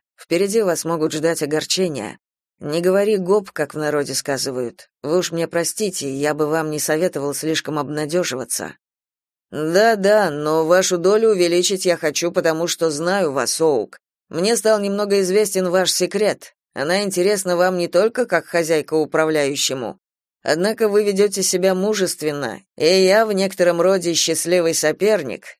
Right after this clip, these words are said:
чем отчасти обязан вашему благородству. Хочу показать, что ценю вашу дружбу, поскольку понимаю, как это для вас нелегко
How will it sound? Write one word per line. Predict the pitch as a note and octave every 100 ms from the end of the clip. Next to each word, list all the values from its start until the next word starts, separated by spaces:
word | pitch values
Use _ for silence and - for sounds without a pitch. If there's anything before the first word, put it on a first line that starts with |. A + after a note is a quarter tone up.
| _
чем | - D#3
отчасти | C#3+ - D#3 D3+ D3+
обязан | D3 E3 D#3 C#3+ C#3+
вашему | E3 D3+ C#3+ C3+
благородству. | D3 C#3+ D3 G3 G3+ - B2+ F#2+ _ _ _ _
Хочу | - F#3 A3
показать, | A3+ G3+ G3 G#3 G3+
что | - G3
ценю | F#3 F#3 G3+ A#3
вашу | F3 D#3+ C#3 D#3
дружбу, | E3+ G#3 G3 D3 D3+
поскольку | D3 D3+ F3+ F3
понимаю, | D#3 E3 D#3 F3 F#3+ E3+ -
как | - F3 E3+
это | D#3
для | D3+ D3+
вас | D#3 E3 -
нелегко | D3+ D3 - - F#3+